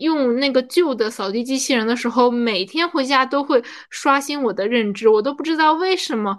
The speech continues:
它竟然会卡在这个位置，就是每天卡的位置都不一样。还有的话，我电子产品去年是买了一个 Surface，因为我原先之前好多年一直是在用一个 MacBook Air，那个我大概是从我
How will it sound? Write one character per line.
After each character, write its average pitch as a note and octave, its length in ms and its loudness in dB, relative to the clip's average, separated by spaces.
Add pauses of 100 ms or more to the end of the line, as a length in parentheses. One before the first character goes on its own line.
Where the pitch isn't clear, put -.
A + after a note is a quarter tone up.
它 - 140 0
竟 E4 160 2
然 D4+ 100 4
会 F4 140 2
卡 - 280 2
在 A3+ 140 4
这 D4 180 2
个 B3 140 8
位 C4+ 300 4
置， G#3 200 0
就 A#3+ 120 2
是 E4+ 80 0
每 A#3+ 220 2
天 B3+ 200 0
卡 B3 220 2
的 G#3 80 0
位 A#3 120 4
置 G3+ 120 -4
都 G#3 100 0
不 G#3+ 180 -8
一 F#3 180 -8
样。 G#3+ 340 -2 (340)
还 A#3 200 -2
有 D#4 140 2
的 E3 160 -6
话， G#3 320 -2
我 G#3 140 -4
电 B3+ 180 -2
子 F#3+ 120 -4
产 G3 200 -4
品 G#3 220 -6
去 - 240 -8
年 F#3+ 400 -2
是 A#3+ 240 -2
买 G#3 240 -2
了 E3 80 -4
一 F#3+ 80 -2
个 G#3+ 160 -4
Surface， A#3+ 540 -4 (420)
因 E4+ 100 0
为 F#4 60 4
我 A3 140 4
原 F#3+ 240 -4
先 C4+ 500 -2 (220)
之 D4 120 -2
前 C4 260 0
好 - 300 -2
多 B3 200 0
年 G#3 200 0
一 A3+ 80 0
直 A3 160 -4
是 G#3+ 160 -6
在 A3+ 220 0
用 A3+ 260 0
一 G3+ 220 -4 (100)
个 G3 340 0
MacBook B3 480 -2
Air， B3+ 260 0 (300)
那 E4+ 180 0
个 B3 200 2
我 F#3 120 -2
大 A#3 260 0
概 A#3 180 -2
是 A#3+ 160 -2
从 A3+ 280 -6
我 - 260 -2